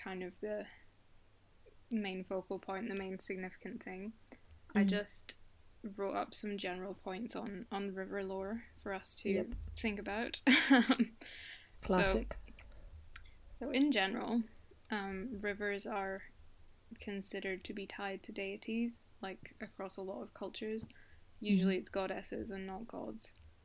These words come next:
Speaker 1: Um, and the characteristics of the goddesses tend to match those of the river. Um,
Speaker 2: Mm-hmm.
Speaker 1: so I found some little fun facts about some Scottish rivers and what their names might mean. So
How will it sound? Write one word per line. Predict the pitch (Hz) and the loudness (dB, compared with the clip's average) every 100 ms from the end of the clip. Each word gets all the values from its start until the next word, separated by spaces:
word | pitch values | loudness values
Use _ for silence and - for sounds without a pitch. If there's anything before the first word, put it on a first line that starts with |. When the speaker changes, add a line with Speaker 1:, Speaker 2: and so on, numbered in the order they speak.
| - - - - | -20 -20 -20 -8
Speaker 1:
Um, | 226 208 202 202 202 - - - - | -6 -4 -6 -8 -10 -14 -20 -16 -8
and | 196 202 208 | -6 -4 -4
the | 208 | -6
characteristics | - 214 196 - 202 196 - 233 - - - | -2 -2 -2 -4 -6 -6 -6 -6 -8 -10 -8
of | 202 190 202 208 - - - - - - - 226 | -4 -4 -4 -10 -16 -20 -20 -16 -14 -14 -16 -10
the | 208 | -4
goddesses | 214 196 185 185 190 185 | -2 -2 -2 -4 -8 -8
tend | - 196 196 | -8 -6 -6
to | 208 | -2
match | 196 - - | -4 -2 -4
those | 196 190 | -4 -6
of | 196 | -6
the | 202 196 | -6 -4
river. | 214 269 277 - - - - - - - | 0 0 0 -6 -20 -20 -20 -20 -20 -4
Um, | 196 196 190 190 | 0 0 0 2
Speaker 2:
Mm-hmm. | 202 196 196 - | 2 2 -2 -2
Speaker 1:
so | 220 | 0
I | 208 | 2
found | 214 208 208 208 - - - - - - | 2 2 2 0 -4 -12 -18 -18 -16 -6
some | - 208 196 196 190 - | -2 0 0 -2 -4 -6
little | 196 190 190 | -2 -2 -2
fun | 196 190 185 | -2 -4 -2
facts | 185 - - | -2 -2 -4
about | - 185 - | -4 -4 -2
some | 196 185 | -4 -4
Scottish | - 196 185 | -2 -2 -2
rivers | 196 170 180 175 | -4 -4 -2 -4
and | 196 190 | -4 -4
what | 190 | -4
their | - 185 | -4 -6
names | 185 180 180 180 - - - | -4 -6 -6 -4 -4 -6 -8
might | 190 180 | -6 -4
mean. | 196 196 202 - - - - - - | -4 -6 -6 -12 -18 -20 -20 -18 -10
So | - 214 196 190 | -6 -2 -2 -2